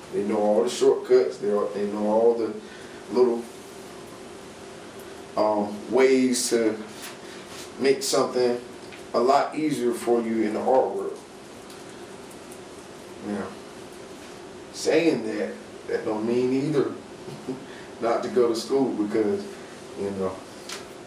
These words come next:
going to school and going to college and further your education,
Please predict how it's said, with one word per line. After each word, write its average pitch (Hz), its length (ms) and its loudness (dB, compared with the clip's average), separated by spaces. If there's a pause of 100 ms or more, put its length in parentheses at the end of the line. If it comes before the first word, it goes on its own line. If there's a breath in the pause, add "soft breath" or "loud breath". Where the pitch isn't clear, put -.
(100)
going 117 360 2
to 107 120 -4
school 123 420 6
and 104 60 0
going 113 300 4
to - 80 -8
college 120 380 6
and 95 220 -8
further 120 340 4
your 113 160 2
education, 120 720 2